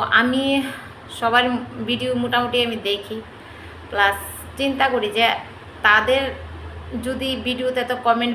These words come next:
ভিউজ আসে, আমাদের ভিডিওতে আসবে, কিন্তু আমরা তো কই, আমরা তো কাজ করি না, অল্প স্বল্প কাজ করি। তো তা, এ-, এটা তো আম-, এটাতে, আহ, ফে-, Facebook কিন্তু মনিটাইজেশন দিয়ে দেবে না, অবশ্যই দেবে যদি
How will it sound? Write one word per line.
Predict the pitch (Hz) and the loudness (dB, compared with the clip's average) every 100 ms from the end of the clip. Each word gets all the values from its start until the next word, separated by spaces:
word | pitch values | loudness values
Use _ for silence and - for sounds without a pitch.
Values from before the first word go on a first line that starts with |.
| 233 | -2
ভিউজ | 240 247 - - - 196 | -2 -2 -6 -14 2 4
আসে, | 190 - 214 208 | 4 2 0 2
আমাদের | 208 240 247 | 2 0 0
ভিডিওতে | 262 254 214 | -2 2 2
আসবে, | 196 208 240 | 2 -4 -4
কিন্তু | 233 247 | 0 0
আমরা | 247 254 | 0 -2
তো | 262 - | -4 -2
কই, | 285 262 233 | 2 4 2
আমরা | 226 240 | 0 0
তো | 254 254 | 0 2
কাজ | 277 277 - | 0 0 -2
করি | 247 233 226 | 0 0 -4
না, | - - - - - - | -8 -16 -18 -18 -12 0
অল্প | 247 262 294 | 2 4 0
স্বল্প | 269 247 254 262 | 0 -2 2 2
কাজ | - - | 2 -4
করি। | 233 226 226 - - - - - | -4 -4 -6 -14 -18 -18 -16 -4
তো | 226 226 226 | -2 0 2
তা, | 190 233 | 2 6
এ-, | 233 226 233 - | 6 6 2 0
এটা | 240 254 | 2 2
তো | 277 269 | 4 4
আম-, | 254 247 - | 2 0 0
এটাতে, | 247 277 294 302 - | 0 0 4 4 2
আহ, | - - 254 254 - | -2 -6 -2 -2 0
ফে-, | 269 254 254 | 6 6 6
Facebook | 269 262 269 294 | 4 2 -4 -6
কিন্তু | 277 269 | -4 0
মনিটাইজেশন | 262 269 269 254 277 247 226 | 2 2 2 0 -2 -4 0
দিয়ে | 262 277 262 | 4 4 4
দেবে | 226 175 | 2 0
না, | 85 - - - - - - 240 | -6 -12 -18 -20 -20 -18 -2 2
অবশ্যই | 285 - 294 233 | 2 2 -2 0
দেবে | 180 151 - - - - - - - - - 214 | -2 -4 -8 -16 -20 -20 -20 -20 -20 -20 -16 -8
যদি | 214 | -4